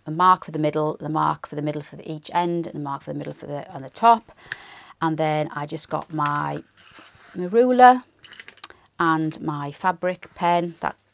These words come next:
uh, disappears with the heat of the iron. And from the middle one, I just drew a line across the middle one, and then I just used half an inch gap for the next, and then half an inch gap down for the next. And the same for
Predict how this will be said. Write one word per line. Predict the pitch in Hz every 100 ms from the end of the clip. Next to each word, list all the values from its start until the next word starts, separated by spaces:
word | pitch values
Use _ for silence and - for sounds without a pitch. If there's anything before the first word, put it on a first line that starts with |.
| _ _
uh, | 156
disappears | 151 - 151 170 151 151 -
with | 143
the | 147
heat | - 180
of | 156 -
the | 160
iron. | 160 160 160 160 - - - -
And | 156
from | 160 196
the | 214
middle | 190 185 180
one, | 180 175 175 175
I | 170
just | 160 -
drew | 147 156 -
a | 156
line | 165 165 160
across | 160 - 147
the | 165
middle | 175 175 175
one, | 175 175 170 165
and | 165
then | 160 156
I |
just | 151 160 - -
used | 147 151 147 -
half | 175 170 160
an | 156
inch | 156 156 - -
gap | 165 156 _
for | - 156
the | 147
next, | 175 - - - -
and | 139
then |
half | 139 156 151
an | 147
inch | 143 -
gap | 135 -
down | 143 147
for | 147
the | 156
next. | 202 202 - - - - - - - -
And | 170
the | 160
same | - 185 165 170
for | - - 160 147 139